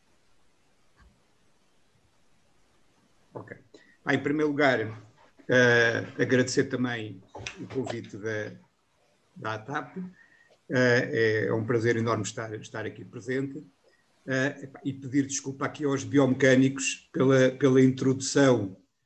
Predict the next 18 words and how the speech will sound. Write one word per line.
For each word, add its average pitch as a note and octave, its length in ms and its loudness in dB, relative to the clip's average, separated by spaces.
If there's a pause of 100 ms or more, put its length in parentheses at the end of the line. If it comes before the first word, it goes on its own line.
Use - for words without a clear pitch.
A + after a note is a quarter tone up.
(600)
neste, B2 500 2
neste B2+ 340 2
fórum C3 300 0
da, A#2+ 160 2
da B2+ 140 -2
biomecânica C3 600 0
por C#3 140 -4
alguém B2+ 260 -2
que - 60 -14
não, B2 220 -6
que - 100 -14
não A#2 100 -6
é A2+ 60 0
biomecânico, A2+ 680 -6
é A#2+ 60 0
um A2 100 -6
treinador A2 520 -4
de F#2+ 280 -8